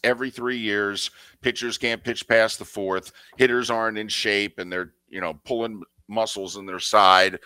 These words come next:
'cause they're not ready to go. You know, Kershaw can't play 'cause he can't get insurance on his back. I mean, come on.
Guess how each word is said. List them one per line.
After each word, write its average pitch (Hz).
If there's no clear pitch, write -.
'cause 90
they're 92
not 92
ready 95
to 82
go. 87
You 95
know, 73
Kershaw 113
can't 101
play 104
'cause 87
he 90
can't 98
get 95
insurance 95
on 90
his 78
back. 80
I -
mean, 135
come 95
on. 52